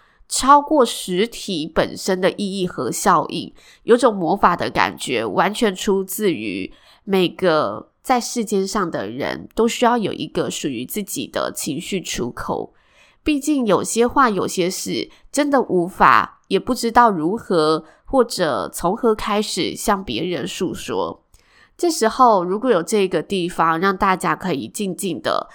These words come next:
去说出想说的话，去面对自己，去舔舐自己的伤口，或者疗愈自己的伤口都好，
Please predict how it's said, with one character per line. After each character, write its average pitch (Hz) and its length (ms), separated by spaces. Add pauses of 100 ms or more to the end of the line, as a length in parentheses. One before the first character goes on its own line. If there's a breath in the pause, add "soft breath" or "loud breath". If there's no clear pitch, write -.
(220 loud breath)
去 - 140
说 214 180
出 185 160
想 185 240
说 190 200
的 156 160
话， 131 260
去 - 180
面 208 280
对 202 180
自 180 160
己， 139 400
去 165 500 (140)
舔 165 260
舐 226 240
自 214 140
己 175 140
的 - 120
伤 117 280
口， - 260
或 190 160
者 170 220
疗 143 200
愈 175 80
自 190 140
己 185 140
的 - 160
伤 - 240
口 - 180
都 165 220
好， - 340